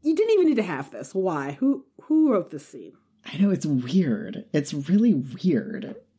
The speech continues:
Speaker 2: I
Speaker 1: Yeah.
Speaker 2: don't, the, I don't know. I mean, I feel like, remembering back to my first time watching it, that whole thing just kind of feels like a fever dream. And you're like, "What are,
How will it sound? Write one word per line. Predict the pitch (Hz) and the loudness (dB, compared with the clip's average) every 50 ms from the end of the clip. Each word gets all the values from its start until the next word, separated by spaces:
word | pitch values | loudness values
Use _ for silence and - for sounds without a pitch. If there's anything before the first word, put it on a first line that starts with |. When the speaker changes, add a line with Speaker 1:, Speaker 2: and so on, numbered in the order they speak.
| _ _ - | _ _ -4
Speaker 2:
I | 147 165 | -2 0
Speaker 1:
Yeah. | 165 | 2
Speaker 2:
don't, | 180 185 190 185 170 165 - - - _ _ _ _ _ _ _ _ _ | 2 2 2 2 -2 -4 -6 -8 -10 _ _ _ _ _ _ _ _ _
the, | - - 165 160 147 - - _ _ _ _ _ _ - | -4 -2 0 0 0 -2 -8 _ _ _ _ _ _ 2
I | 175 208 | 4 4
don't | 175 139 | 6 4
know. | 120 107 98 - | 4 2 0 0
I | 147 147 165 | 0 2 2
mean, | 170 170 156 | 2 2 2
I | 147 160 160 | 2 0 0
feel | 160 - 185 185 185 | 0 2 2 2 2
like, | 170 151 139 131 123 113 117 127 107 - - _ | 2 2 4 4 2 2 0 -2 -4 -6 -8 _
remembering | - 127 123 120 120 113 110 107 117 110 104 | 0 2 2 2 4 2 2 4 4 2 2
back | 98 104 104 104 | 2 2 -2 0
to | - 110 | 0 0
my | 107 104 101 | 0 0 0
first | - 107 104 95 - | -2 -2 -4 -2 -2
time | 101 101 98 | 0 0 0
watching | 98 90 92 98 - 107 101 | 0 0 -2 -4 -2 -2 -2
it, | 98 98 - | -2 -2 -2
that | 113 110 107 - | -2 -4 -2 -2
whole | - 131 123 110 | -2 -2 -2 -4
thing | - - - 110 107 98 92 92 | -6 -4 -2 0 0 0 0 -2
just | - 95 - - | -4 -6 -6 -4
kind | - 107 104 | -4 -4 -4
of | 127 131 | -2 -2
feels | - 127 113 113 | -2 -2 -2 -2
like | 120 - 80 | -2 -4 -6
a | |
fever | - - - - - 101 104 - - 87 | -10 -14 -12 -4 -2 0 0 0 -2 -8
dream. | - - - - - - - - 131 | -10 -12 -12 -12 -12 -10 -10 -8 -6
And | - - 131 | -4 -2 -2
you're | 127 131 131 | -2 -2 -2
like, | 123 123 113 | -2 -4 -4
"What | - 117 117 113 147 | -4 -4 -2 0 0
are, | 226 277 | -2 -2